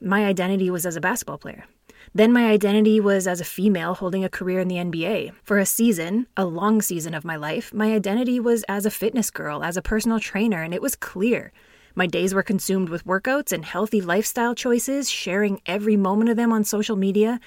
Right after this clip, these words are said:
My identity was in the transformation of my clients. Was I a believer? Most definitely.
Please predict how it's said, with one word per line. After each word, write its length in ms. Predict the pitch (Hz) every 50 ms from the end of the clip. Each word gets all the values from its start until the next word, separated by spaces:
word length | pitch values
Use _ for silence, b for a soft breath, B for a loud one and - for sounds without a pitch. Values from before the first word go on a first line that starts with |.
| B B B B B
My 140 | - 202 202
identity 500 | 208 208 180 208 214 233 233 226 240 240
was 180 | 214 226 214 196
in 120 | 214 208
the 80 | 196 185
transformation 640 | - - 190 196 202 - - 196 196 202 202 - 214
of 80 | 190 185
my 100 | 170 160
clients. 540 | - - - 196 208 233 233 240 240 - -
Was 140 | - 196 202
I 80 | 202
a 100 | 196 190
believer? 500 | 170 180 175 185 190 208 226 269 302 294 -
Most 440 | - 202 190 202 226 262 - - - - 185 -
definitely. 640 | - 180 185 - - 175 175 - 170 165 160 165